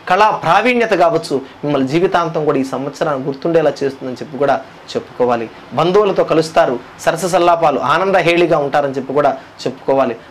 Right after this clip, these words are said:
విలువైనటువంటి వస్తువులను కొనుగోలు చేస్తారు, విలువైనటువంటి, ఆ, సామాగ్రిని మీరు కొనుగోలు చేస్తారు, విలువైనటువంటి వ్యక్తులతో మీ పరిచయాలు పెరుగుతాయి.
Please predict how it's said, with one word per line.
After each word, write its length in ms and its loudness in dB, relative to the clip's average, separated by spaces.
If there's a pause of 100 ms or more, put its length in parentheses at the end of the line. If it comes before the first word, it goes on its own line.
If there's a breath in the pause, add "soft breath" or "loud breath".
విలువైనటువంటి 580 2
వస్తువులను 440 2
కొనుగోలు 460 0
చేస్తారు, 340 -2 (240 loud breath)
విలువైనటువంటి, 720 2 (220 loud breath)
ఆ, 180 2
సామాగ్రిని 640 2
మీరు 160 2
కొనుగోలు 400 2
చేస్తారు, 440 -2 (260 loud breath)
విలువైనటువంటి 580 4
వ్యక్తులతో 420 0
మీ 100 0
పరిచయాలు 480 0
పెరుగుతాయి. 520 -2